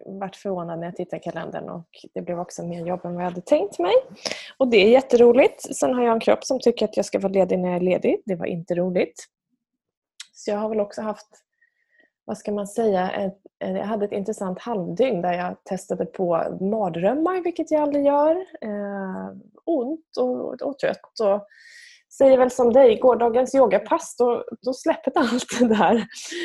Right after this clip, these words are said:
Och det är lite som att livet kommer åter. Och samtidigt så är det så här fantastiskt bra just nu. Det är, eh, idag skiner solen från en väldigt vacker himmel. Eh,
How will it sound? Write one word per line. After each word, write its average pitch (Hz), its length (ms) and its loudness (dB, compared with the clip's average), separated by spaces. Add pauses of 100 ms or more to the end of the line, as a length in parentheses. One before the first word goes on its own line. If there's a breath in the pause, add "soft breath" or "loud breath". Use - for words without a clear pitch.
(140 loud breath)
Och 262 80 4
det 262 120 2
är 330 40 2
lite 330 260 2
som 233 200 0
att 220 120 -2 (160)
livet 202 380 2
kommer 180 200 2
åter. 170 480 0
Och 214 140 -2
samtidigt 226 480 -2
så 254 80 2
är 220 40 4
det 214 80 2
så 208 100 0
här 180 220 2 (540)
fantastiskt 226 680 -4
bra 214 180 4
just 160 240 0
nu. - 100 -4 (100)
Det 202 160 0 (360)
är, 185 420 -6
eh, 175 240 -8 (360)
idag 202 240 -6
skiner 185 280 -2
solen 185 380 -8
från 165 160 -12
en 165 240 -10
väldigt 175 420 -10 (220)
vacker 175 280 -8
himmel. 165 360 -6 (640 loud breath)
Eh, 160 640 -2